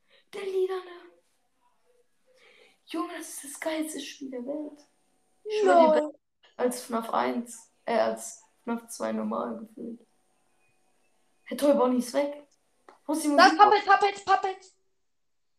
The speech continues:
Speaker 1: Ja, wie kann man Puppet abwehren? Ach, hier ist Puppet bei mir. Bei mir ist Puppet, bei mir ist Puppet.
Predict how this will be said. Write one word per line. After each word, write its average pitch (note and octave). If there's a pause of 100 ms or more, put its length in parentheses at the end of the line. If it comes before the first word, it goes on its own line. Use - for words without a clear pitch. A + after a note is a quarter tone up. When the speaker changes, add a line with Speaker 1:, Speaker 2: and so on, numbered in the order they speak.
(560)
Speaker 1:
Ja, A3+
wie A3+
kann C#4
man B3+
Puppet C4
abwehren? - (1200)
Ach, -
hier G4
ist -
Puppet F4+
bei C#4
mir. C4 (2500)
Bei C#4
mir D#4+
ist D#4+
Puppet, D4+
bei C#4
mir C#4
ist C#4
Puppet. C4